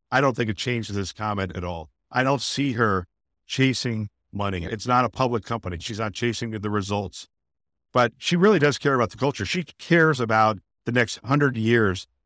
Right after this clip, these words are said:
at Epic and what that's going to be and how it's going to be able to serve the community. And there's not a race for, for profit. There's not a pra-, a race for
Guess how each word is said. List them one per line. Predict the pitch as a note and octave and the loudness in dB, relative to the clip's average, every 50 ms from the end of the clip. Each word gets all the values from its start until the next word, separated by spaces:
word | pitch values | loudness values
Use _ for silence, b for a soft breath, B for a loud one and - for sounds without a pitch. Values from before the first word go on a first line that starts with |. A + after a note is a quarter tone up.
| _ | _
at | - G#2 G#2 | -6 -2 0
Epic | A2 A2+ A2+ - F#2 E2+ - - | 2 2 2 0 -4 -8 -8 -8
and | - G#2+ G#2+ | -6 -2 0
what | A2+ B2 - | 0 0 0
that's | - A#2+ A2+ - | 0 -2 -2 -2
going | - A#2 A#2 G#2+ | -4 -4 -4 -4
to | G2+ G2+ | -4 -4
be | F#2 G2+ A#2 A#2 G2+ F2+ E2+ - _ _ _ _ - | -2 0 0 0 0 -2 -4 -8 _ _ _ _ -10
and | G#2+ G2+ | -10 -8
how | F#2 G#2 B2+ C3 C#3 C#3 | -4 -2 0 2 2 0
it's | B2+ - | -2 -4
going | - C3 B2+ A2+ | -4 -4 -4 -2
to | A2 G#2+ | -2 0
be | A2+ A#2 | 0 2
able | A2+ G#2+ | 2 2
to | G2+ G2+ | 0 -4
serve | F2+ - - - B2 A#2+ A#2+ A#2 A#2 A2 G2+ - _ _ _ _ _ _ _ _ _ - | -4 -6 -4 0 2 2 4 4 2 0 -2 -6 _ _ _ _ _ _ _ _ _ -6
the | A2 A2+ A2+ A2 G#2+ G#2 | -2 0 2 2 2 0
community. | F2 - - A2 A2 A#2 A#2 A#2 G2 G2 E2+ - - - | -4 -8 -8 -4 0 0 2 0 0 -2 -4 -6 -6 -4
And | A2 A2+ A2+ - | -2 -2 -2 -2
there's | - A#2+ G2+ | -4 -2 2
not | B2+ B2+ C3 | 4 4 4
a | B2+ | 4
race | A#2+ B2 B2 B2+ B2 - | 4 4 4 4 2 0
for, | - - - - B2+ B2 A#2+ A#2 A2+ A2+ G#2+ G2+ - - _ | -4 -6 -4 -2 2 2 4 4 4 4 2 0 -4 -8 _
for | - A#2+ A#2 G#2+ | -4 -2 0 -2
profit. | F#2+ - - C3 C3+ C3+ B2 - C#3+ C3+ B2+ A2+ B2 _ _ _ _ _ - | -2 -2 2 4 4 4 2 2 -2 -2 -2 -4 -8 _ _ _ _ _ -8
There's | A2+ G#2+ G2 | -8 -4 0
not | A2+ A2 G#2+ G#2+ | 2 2 2 0
a | |
pra-, | - - A#2+ A#2+ A#2+ A2 - | 0 0 2 2 2 0 0
a | - A2 G#2+ | 0 2 4
race | G#2 A2 A2 A#2 G#2+ - | 4 4 4 4 2 -2
for | - - - A2+ A2 G#2+ G#2 G2+ G2+ | -6 -6 -4 -2 0 0 0 0 -2